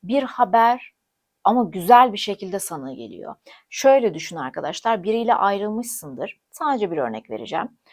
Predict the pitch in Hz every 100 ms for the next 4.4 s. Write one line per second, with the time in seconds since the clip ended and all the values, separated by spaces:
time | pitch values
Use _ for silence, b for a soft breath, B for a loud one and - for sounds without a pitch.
0 | B B B - 190 185 214 220 226 208
1 | 208 214 214 226 233 185 156 156 - 220
2 | 180 175 220 214 - 202 202 180 175 185
3 | 190 226 180 180 160 160 123 110 139 151
4 | - 107 110 -